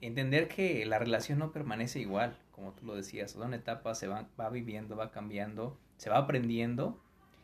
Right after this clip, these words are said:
y que incluso pueden tener un ciclo, decíamos, y una persona que es sana, incluso sabe cuándo se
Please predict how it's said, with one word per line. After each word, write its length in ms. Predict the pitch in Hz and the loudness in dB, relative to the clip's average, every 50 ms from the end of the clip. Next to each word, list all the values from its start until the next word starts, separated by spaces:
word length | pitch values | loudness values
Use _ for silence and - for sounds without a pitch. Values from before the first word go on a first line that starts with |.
| - - _ _ _ | -20 -20 _ _ _
y 100 | - 139 | -4 -2
que 80 | 135 143 | 2 4
incluso 380 | 143 139 143 170 170 185 180 180 | 4 4 6 4 4 4 4 4
pueden 220 | 175 175 170 170 | 4 4 4 4
tener 220 | - 147 151 156 | 2 2 2 2
un 100 | 165 165 | 2 0
ciclo, 360 | 151 - 190 185 - - - - | 0 -2 -2 -4 -4 -8 -12 -12
decíamos, 540 | - - - 113 110 110 104 101 - - - - _ _ - _ _ _ _ _ _ - | -10 -6 -6 -4 -4 -4 -4 -6 -8 -10 -16 -20 _ _ -20 _ _ _ _ _ _ -10
y 580 | - 117 113 107 107 107 107 107 107 101 101 - _ _ _ _ _ _ _ _ _ _ _ - | -8 -6 -6 -6 -6 -6 -6 -4 -4 -6 -6 -8 _ _ _ _ _ _ _ _ _ _ _ 0
una 240 | 143 165 170 165 | 2 4 4 6
persona 480 | - 139 135 139 139 123 104 90 85 - - _ _ _ _ _ _ | 6 4 4 4 0 0 0 -2 -4 -6 -12 _ _ _ _ _ _
que 140 | - 120 123 | -2 0 2
es 100 | 143 143 | 2 2
sana, 380 | - 139 139 160 185 202 - - - _ _ _ _ _ _ _ - | 2 2 2 2 2 0 -2 -4 -10 _ _ _ _ _ _ _ -14
incluso 540 | 117 107 - - 160 165 175 170 208 - - _ _ _ _ _ _ _ - - | -14 -12 -10 -6 -2 -2 -2 -2 -2 -6 -6 _ _ _ _ _ _ _ -20 -10
sabe 320 | - - 135 127 131 120 | 0 4 4 6 6 4
cuándo 220 | 123 127 127 123 113 | 2 0 -2 -2 -4
se 120 | 110 117 | -6 -8